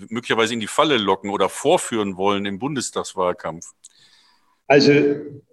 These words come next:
Speaker 2: ich gebe Ihnen recht. Es ist klar erkennbar, dass die andere Seite den Arbeitskampf gezielt provoziert. Aber Sie haben nie recht, wenn Sie sagen, es ist der falsche Zeitpunkt, weil ich Ihnen erläutere, dass wir den Zeitpunkt absichtlich und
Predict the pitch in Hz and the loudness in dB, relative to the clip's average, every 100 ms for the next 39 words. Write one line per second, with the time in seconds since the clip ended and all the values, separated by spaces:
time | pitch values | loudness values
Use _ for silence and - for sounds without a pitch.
0 | _ _ _ _ - - - 165 160 135 | _ _ _ _ 0 2 6 6 6 6
1 | 131 - - - - _ _ - - 190 | 4 4 0 -4 -12 _ _ 0 4 4
2 | - - 160 165 147 - 147 175 143 139 | 2 4 4 6 2 4 4 4 4 2
3 | - 170 156 156 151 143 139 160 165 143 | 2 2 2 4 4 4 4 4 4 4
4 | 147 147 139 - - 135 - - _ 135 | 4 4 2 2 -2 -2 -2 -14 _ -4
5 | 135 - 175 175 170 160 135 - - 139 | 0 6 8 8 4 4 6 2 4 2
6 | 240 - _ _ _ _ _ _ _ _ | 2 -8 _ _ _ _ _ _ _ _
7 | _ _ _ _ 123 139 147 139 156 156 | _ _ _ _ -4 -2 4 4 6 4
8 | 165 156 160 151 139 139 151 147 151 147 | 6 4 2 0 0 2 4 4 2 2
9 | 160 151 147 147 139 123 139 - 175 147 | 0 2 2 2 0 4 4 4 2 4
10 | 147 147 139 180 160 160 156 156 160 147 | 4 4 0 -2 0 4 6 6 6 4
11 | 143 - 147 147 135 139 147 143 147 139 | 2 4 4 6 4 4 2 4 4 4
12 | 143 - 151 143 - 156 - 147 143 | 2 0 0 0 2 0 4 2 2